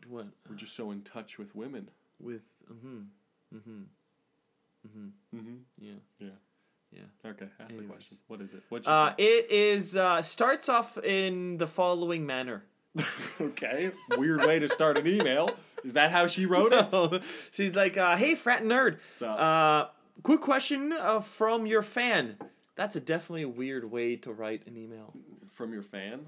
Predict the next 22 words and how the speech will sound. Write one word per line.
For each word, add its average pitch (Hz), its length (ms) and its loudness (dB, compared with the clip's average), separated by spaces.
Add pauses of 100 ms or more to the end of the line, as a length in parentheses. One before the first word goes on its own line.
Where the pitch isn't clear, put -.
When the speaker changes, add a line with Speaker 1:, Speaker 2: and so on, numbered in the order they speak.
Speaker 1:
Yeah. 123 300 -10 (1000)
Speaker 2:
Okay. 110 200 -18
Speaker 1:
Okay. 131 460 -4 (300)
Uh, 156 540 4
"Love 214 280 4
the 294 80 0
pod 233 380 2
and 196 180 0
wanted 208 260 0
to 208 60 -6
get 196 160 0
your 190 120 0
opinion 185 380 -4
on 151 120 -2
something 165 400 -4
I'm 139 120 -4
planning 151 400 -2
to 143 120 -6
do, 135 320 2 (240)
dot, 131 320 0
dot, 107 260 -4
dot." 117 500 -10